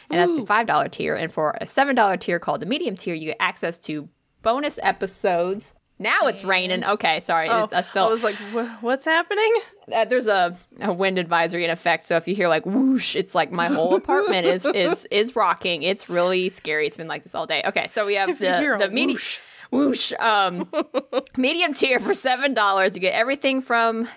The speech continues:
Speaker 1: the Investigator tier plus bonus episodes, and we will send you a sticker.
Speaker 2: Woo!
Speaker 1: And the bonus episodes are pretty lit.
Speaker 2: Heck yeah.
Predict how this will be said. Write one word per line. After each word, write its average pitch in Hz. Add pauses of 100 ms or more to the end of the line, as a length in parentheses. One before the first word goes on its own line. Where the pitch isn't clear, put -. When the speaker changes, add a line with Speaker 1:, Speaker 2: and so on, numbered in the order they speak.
Speaker 1:
the 214
Investigator 196
tier 180
plus 247
bonus 220
episodes, 202
and 180
we 175
will 165
send 190
you 190
a 175
sticker. - (420)
Speaker 2:
Woo! 415 (200)
Speaker 1:
And 180
the 180
bonus 170
episodes 156
are 160
pretty -
lit. - (360)
Speaker 2:
Heck -
yeah. -